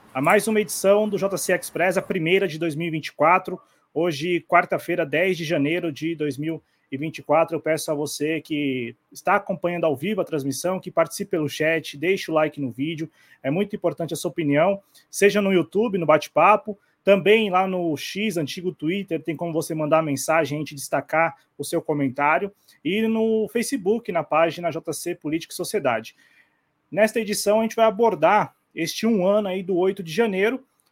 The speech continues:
com um convidado que já é uma figurinha carimbada aqui da T V Jovens Cronistas. Eu vou apresentar formalmente ele,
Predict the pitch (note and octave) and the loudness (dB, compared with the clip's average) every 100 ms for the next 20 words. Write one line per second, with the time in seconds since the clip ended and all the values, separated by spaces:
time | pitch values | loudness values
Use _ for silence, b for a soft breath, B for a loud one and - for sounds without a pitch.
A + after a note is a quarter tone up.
0 | _ G3 A3 A#3+ A#3+ A3 F3+ F#3+ A3 C#4+ | _ 0 2 2 -2 -2 2 2 2 -4
1 | B3+ G#3 A#3+ A3 D#3 D3+ D#3 D#3 D#3 D#3+ | 0 2 4 4 2 -2 -4 -2 -2 -2
2 | D#3 C#3+ C#3 D3+ C#3+ D3 D3 C#3+ B2+ C#3 | -2 0 0 0 -2 -6 -6 -6 -2 -2
3 | C3 C#3 D3 E3 F#3 G3+ G3+ G3+ A3+ F3+ | 0 -2 -2 -6 -4 0 2 0 -2 -4
4 | E3+ D#3+ D#3+ F3 D#3 C#3+ C3+ C#3 B2+ - | 0 2 2 0 0 0 0 -2 -4 -4
5 | E3 E3+ | -4 -4